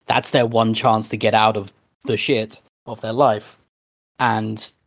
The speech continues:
whether or not they regret it later, eventually it becomes a sunk cost and they have to keep going. And that, that's the main thing, 'cause that's a very, very Korean story as well.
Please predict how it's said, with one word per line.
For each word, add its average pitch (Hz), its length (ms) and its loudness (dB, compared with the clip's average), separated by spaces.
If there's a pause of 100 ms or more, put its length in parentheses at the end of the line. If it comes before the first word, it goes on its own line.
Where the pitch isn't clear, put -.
(140)
whether 131 300 2
or 127 40 2
not 127 120 4
they 123 120 2
regret 117 260 2
it 113 100 -2
later, 127 400 0
eventually 117 360 -2
it 104 40 -10
becomes 113 280 -4
a 110 40 -4
sunk 110 340 -2
cost 117 320 2
and 107 120 -4
they 107 60 -2
have 110 160 2
to - 120 -14
keep - 260 -10
going. 101 380 0 (760)
And 117 480 0 (360)
that, - 240 -2
that's 190 260 4
the 175 80 2
main 151 300 2
thing, 139 260 -2
'cause 175 160 2
that's 214 220 4
a 208 60 2
very, 165 240 4
very 135 200 0
Korean 120 460 -6
story 101 440 -8
as 95 140 -14
well. 101 300 -6